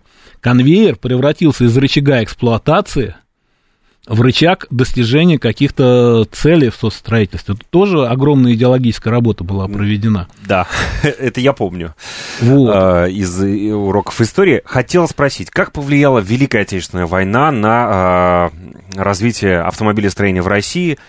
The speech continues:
Speaker 2: А пришли ли к нам какие-то новые технологии?
Speaker 1: Ну, скажу сразу, на автомобилестроение в России она повлияла плохо. Потому что, э,
Speaker 2: А,
Speaker 1: зав-,
Speaker 2: казалось бы, должно
Speaker 1: заводы,
Speaker 2: было быть
Speaker 1: заводы
Speaker 2: наоборот.
Speaker 1: пришлось эвакуировать,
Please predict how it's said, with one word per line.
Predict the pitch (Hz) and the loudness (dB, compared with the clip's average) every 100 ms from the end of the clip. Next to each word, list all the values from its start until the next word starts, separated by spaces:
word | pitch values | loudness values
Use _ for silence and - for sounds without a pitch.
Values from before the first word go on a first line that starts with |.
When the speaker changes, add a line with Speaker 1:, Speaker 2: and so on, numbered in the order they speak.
| - - | -16 -2
Speaker 2:
А | 98 98 101 _ _ - | 0 0 -2 _ _ -6
пришли | 110 113 - 147 | -6 -4 -2 0
ли | 131 | 0
к | - | -4
нам | 87 | -10
какие-то | 85 92 90 | -8 -8 -6
новые | 92 87 82 | -4 -2 -4
технологии? | 87 90 80 73 73 78 _ - | -8 -8 -8 -8 -16 -20 _ 0
Speaker 1:
Ну, | 202 - | 0 0
скажу | - 165 170 | -2 0 2
сразу, | - 131 90 | 2 0 2
на | 104 | 0
автомобилестроение | - - 147 151 147 135 - 131 151 123 110 | 2 4 4 2 2 0 0 2 4 4 2
в | |
России | 113 135 247 | 0 0 0
она | 156 147 | 0 0
повлияла | 175 113 107 117 147 127 | -2 -2 0 2 2 2
плохо. | - 104 113 - - _ _ _ _ _ _ | -2 -2 -2 -4 -16 _ _ _ _ _ _
Потому | - 104 156 175 | -8 0 2 2
что, | 143 - 135 135 - | 0 0 2 2 0
э, | 120 127 127 127 123 123 | 2 4 4 4 4 4
Speaker 2:
А, | 117 | 2
Speaker 1:
зав-, | 123 190 | 2 2
Speaker 2:
казалось | 151 131 | 2 2
бы, | 120 117 | 2 2
должно | 208 240 240 | 2 2 2
Speaker 1:
заводы, | 160 | 2
Speaker 2:
было | 110 | 2
быть | 123 117 | 2 2
Speaker 1:
заводы | - 110 104 123 | 2 2 2 4
Speaker 2:
наоборот. | 165 139 113 | 2 0 -2
Speaker 1:
пришлось | 113 120 - 160 151 - | -4 -6 0 2 2 -2
эвакуировать, | - 110 - 110 117 190 220 101 - | -4 -4 -4 -2 2 4 2 0 -6